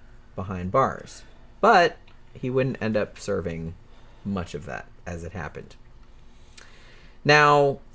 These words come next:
because he got convicted, um, the prosecutors were like, "Well, shit, man, if this was the case, we're sure that Marjorie was the brains behind this, because he wouldn't have just gone there randomly and, like, killed that old lady for no reason.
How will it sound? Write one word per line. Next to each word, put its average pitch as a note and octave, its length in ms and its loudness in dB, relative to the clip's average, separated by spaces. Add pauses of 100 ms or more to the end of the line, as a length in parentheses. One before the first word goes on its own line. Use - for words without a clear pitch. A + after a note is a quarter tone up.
because B3 380 4
he C#4 80 0
got F#3 240 4
convicted, D3+ 560 0 (1300)
um, C#3 600 4
the D3+ 140 2
prosecutors E3+ 680 0
were C#3+ 80 0
like, B2+ 240 2
"Well, C3+ 100 0
shit, - 300 4
man, C3 420 -2
if C#3+ 260 2
this D3+ 360 0
was D#3+ 160 -2
the C3+ 80 -4
case, C#3 360 0
we're B2+ 120 -4
sure D#3+ 240 4
that D3+ 160 -2
Marjorie C3 800 2
was A2+ 220 4
the G#2+ 100 4
brains G#2+ 440 2
behind F2 440 -8
this, - 240 -12
because A2+ 260 -6
he D#3+ 120 -2
wouldn't D3 200 2
have A2+ 80 -2
just A2+ 180 -6
gone G2+ 220 -2
there F#2+ 140 -2
randomly F2 520 -4
and, F2+ 120 -8
like, F2 160 -10
killed F2+ 220 -6
that F2 140 -6
old F2 140 -8
lady G2+ 180 -4
for G2 160 -8
no F#2 120 -6
reason. A2+ 520 -4